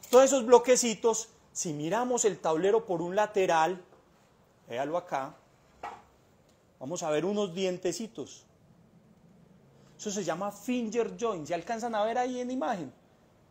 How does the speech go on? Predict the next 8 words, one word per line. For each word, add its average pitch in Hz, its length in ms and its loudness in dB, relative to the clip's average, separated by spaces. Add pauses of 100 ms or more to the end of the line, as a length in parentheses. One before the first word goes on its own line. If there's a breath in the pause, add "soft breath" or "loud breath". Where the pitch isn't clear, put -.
(200)
Detenerlo 156 420 -4
ahí, 233 200 0
ampliarlo, 247 680 -4 (680)
que 156 100 -10
se 151 120 -6
alcancen 185 680 -4
a 139 100 -2
ver. 117 200 -10